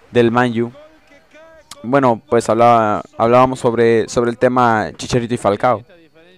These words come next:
En el cual, bueno, pues él, él llegó in-, insultando prácticamente. Eh, y al final, bueno, quedamos en un punto medio en el cual que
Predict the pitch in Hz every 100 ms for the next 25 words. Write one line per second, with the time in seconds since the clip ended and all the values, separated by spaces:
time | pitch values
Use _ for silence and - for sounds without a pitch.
0 | 165 165 151 143 147 151 170 151 190 180
1 | 147 156 165 151 147 143 143 _ _ _
2 | _ _ _ _ - 127 131 156 160 156
3 | 143 - _ - 131 - 135 135 135 127
4 | - 131 131 127 120 120 110 113 143 156
5 | 202 190 175 165 160 139 156 139 208 202
6 | 175 180 - 175 165 165 160 160 160 175
7 | - _ 110 110 113 110 117 113 127 135
8 | 139 131 127 120 123 120 113 120 117 117
9 | 120 113 110 110 120 120 123 107 98 -